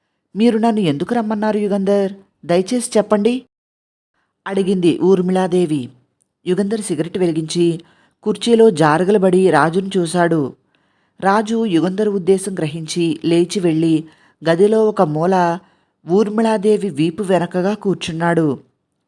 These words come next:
అతని వళ్ళో ఒక తెల్ల కాగితాల పుస్తకం, చేతిలో పెన్సిలు ఉన్నాయి. "ఊర్మిళాదేవి గారు,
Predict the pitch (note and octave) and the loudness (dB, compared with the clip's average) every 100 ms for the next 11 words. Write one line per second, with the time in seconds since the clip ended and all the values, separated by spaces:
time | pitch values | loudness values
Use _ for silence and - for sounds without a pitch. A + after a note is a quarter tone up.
0 | - F#3 G3+ F#3+ D#3+ E3+ F#3+ F3 F3+ F#3 | -12 -4 -2 0 0 2 2 2 -2 -2
1 | D3 D3+ F#3 G3+ F#3 F#3 F#3 F#3+ F#3 D#3 | -2 -2 -2 -2 -2 -2 -2 -2 -4 -12
2 | E3 E3 D#3+ D#3+ - _ _ _ _ - | -10 -8 -8 -10 -16 _ _ _ _ -2
3 | F#3+ G3 G#3+ G#3+ G#3 F3 D#3 F#3 F3+ G#3+ | 0 2 2 2 2 0 0 0 2 2
4 | F#3+ E3+ E3+ D#3 B2 - _ _ _ _ | 2 -2 -2 -2 -4 -8 _ _ _ _
5 | _ _ _ _ _ _ _ _ _ _ | _ _ _ _ _ _ _ _ _ _
6 | _ _ _ _ _ _ - F#3 G3 F#3+ | _ _ _ _ _ _ -2 2 2 2
7 | G3+ F#3 F#3 E3+ F3 E3+ F3 E3+ | 2 4 4 4 2 0 -2 -4